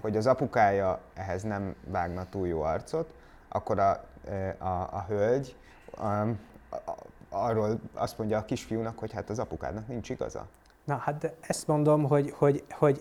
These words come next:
Speaker 2: hogy ebben már van egy, ez az az üzleti része, amit a Douglas Murray, ö, kapcsán mondtam, hogy, hogy egyszerűen valakik ráálltak erre,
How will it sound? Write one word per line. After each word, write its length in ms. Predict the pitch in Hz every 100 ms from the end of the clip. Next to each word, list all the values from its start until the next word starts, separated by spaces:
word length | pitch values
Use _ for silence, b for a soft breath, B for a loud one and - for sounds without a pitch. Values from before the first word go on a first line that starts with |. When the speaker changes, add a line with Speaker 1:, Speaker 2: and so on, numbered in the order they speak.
| -
Speaker 2:
hogy 140 | 147
ebben 340 | 165 139 143 139
már 200 | 139 139
van 140 | 156
egy, 280 | 127 117 - B B
ez 140 | 147 143
az 120 | 127
az 200 | 127 127
üzleti 360 | 127 127 -
része, 300 | 123 127 -
amit 180 | 123 120
a 60 | 127
Douglas 400 | 131 120 117 -
Murray, 460 | 123 117 117 120 - -
ö, 300 | 120 117 117
kapcsán 600 | - 117 - 139 113 113 - -
mondtam, 720 | 139 127 120 117 120 120 120
hogy, 340 | 120 120 120 B B B
hogy 180 | - 127
egyszerűen 320 | 139 - 131 131
valakik 600 | 156 131 - 135 - -
ráálltak 880 | 123 135 120 113 117 113 123 - -
erre, 560 | 110 98 104 104 143